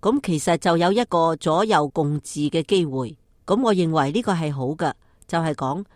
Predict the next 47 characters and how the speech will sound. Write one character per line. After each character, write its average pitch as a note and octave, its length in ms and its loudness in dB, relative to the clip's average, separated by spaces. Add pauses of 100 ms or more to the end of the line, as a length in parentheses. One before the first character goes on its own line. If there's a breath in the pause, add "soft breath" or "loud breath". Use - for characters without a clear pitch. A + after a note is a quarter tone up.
修 B3+ 260 2
憲 A3 180 2
十 F#3+ 200 0
五 F#3 120 0
年 C#3 180 0
之 A3 180 -2
後 D#3+ 220 0
可 F#3+ 140 2
以 G#3+ 60 -2
具 E3 300 0
體 E3 120 -8
嚟 E3+ 320 -2
實 - 200 -6
行 B2+ 180 -10
睇 C#3 200 -8
睇。 C#3 340 -8 (520)
對 G3+ 160 4
於 B3+ 100 2
蔡 G#3+ 220 2
英 A3+ 180 0
文 C3+ 180 -2
嘅 E3 220 0
大 D#3+ 180 4
聯 C#3+ 220 -2
合 D3+ 80 -4
政 F3+ 240 0
府 E3+ 180 -4
構 D#3 220 -2
想， C3+ 340 -8 (300 soft breath)
民 E3+ 180 -2
進 G#3+ 160 2
黨 G3+ 240 2
立 A3+ 80 0 (120)
法 F3 340 2
院 D#3+ 380 0
黨 D#3 260 0
團 B2+ 320 -4
星 - 220 -2
期 E3 100 -4
一 G3 120 0
表 E3 260 0
示 D3 340 -2
會 D#3+ 220 -2
全 B2+ 260 -6
力 C#3+ 80 -6
支 F#3+ 240 -6
持， C3 320 -10